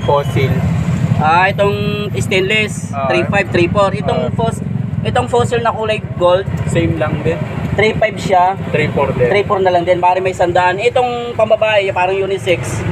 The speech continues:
Speaker 1: Unisex na Michael Kors.
Speaker 2: Oh, ito, ito, ito.
Speaker 1: Yan. Ano yan?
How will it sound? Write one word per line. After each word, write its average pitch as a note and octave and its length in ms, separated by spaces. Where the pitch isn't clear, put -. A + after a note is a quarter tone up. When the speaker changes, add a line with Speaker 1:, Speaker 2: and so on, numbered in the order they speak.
Speaker 1:
Unisex D#3 560
na D#3+ 100
Michael D3 440
Kors. D3 200
Speaker 2:
Oh, E3+ 120
ito, F#3 180
ito, F#3 160
ito. F3 240
Speaker 1:
Yan. C#3 260
Ano F3 140
yan? F3 300